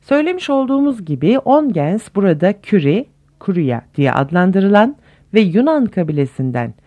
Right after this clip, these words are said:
Fratrisinden daha önemli kamusal görevlere sahip bulunan bir kabile oluşturuyordu.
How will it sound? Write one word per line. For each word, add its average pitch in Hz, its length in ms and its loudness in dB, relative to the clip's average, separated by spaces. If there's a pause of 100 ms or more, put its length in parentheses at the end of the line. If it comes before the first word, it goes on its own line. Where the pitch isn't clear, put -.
(260)
Fratrisinden 214 1040 2 (240)
daha 254 300 2
önemli 226 340 2
kamusal 220 540 -2
görevlere 208 460 0
sahip 180 460 -2
bulunan 214 380 2
bir 180 100 0
kabile 170 500 0
oluşturuyordu. 120 840 -8